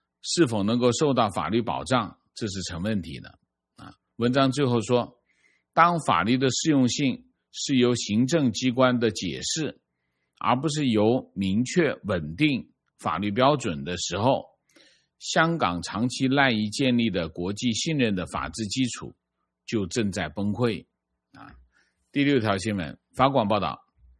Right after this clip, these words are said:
越南警方拘捕了知名企业家兼作家阮清南，指控他涉嫌传播反对国家的信息，原因是他出版了一本新书。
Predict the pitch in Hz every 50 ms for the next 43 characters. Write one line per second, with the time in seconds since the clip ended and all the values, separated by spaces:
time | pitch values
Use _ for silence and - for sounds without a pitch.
0 | _ _ _ _ _ _ _ _ - 175 180 170 165 160 135 131 113 101 98 131
1 | 131 127 127 - - 143 139 131 113 95 85 85 87 87 - - 131 131 123 117
2 | 117 117 113 - - 85 85 90 90 - 113 104 104 98 - _ - - 131 123
3 | 120 117 113 - 185 170 135 101 90 - 101 90 87 85 - _ _ _ _ _
4 | _ _ _ _ _ - 104 101 85 80 76 73 71 - - 139 139 143 143 131
5 | 95 67 65 67 78 95 110 - _ _ _ - _ _ _ _ _ _ _ _
6 | _ _ - - - 113 110 104 - 160 170 156 135 127 135 135 135 135 131 -
7 | - - 185 160 139 110 - 120 120 123 113 - - 92 95 107 120 120 131 131
8 | 131 131 127 - - - _ _ _ _ - - - 110 85 80 78 90 110 165
9 | 156 127 95 90 92 98 107 104 135 123 120 117 110 101 - - 120 110 95 -
10 | - - 107 104 104 - - _ _ _ _ _ _ _ _ _ _ _ - 98
11 | 95 95 87 90 107 123 143 131 - 143 123 107 117 113 120 117 - - 135 123
12 | 98 87 73 71 87 107 92 80 73 82 - - - 107 110 113 104 - 110 101
13 | 104 -